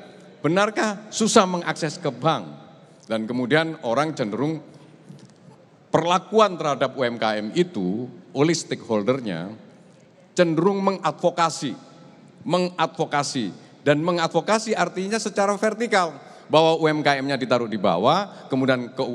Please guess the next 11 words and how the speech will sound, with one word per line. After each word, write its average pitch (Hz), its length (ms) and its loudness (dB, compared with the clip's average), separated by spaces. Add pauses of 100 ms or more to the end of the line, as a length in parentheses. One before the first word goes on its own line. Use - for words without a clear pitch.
lembaga 113 400 0
keuangan 113 480 -2
dan 120 240 2
bank 180 160 2
ditaruh 190 240 -2
di 190 80 -4
atas, 214 480 -2 (160)
maka 120 160 0
diadvokasi 160 560 0
ke 156 160 -8
atas. 135 480 -6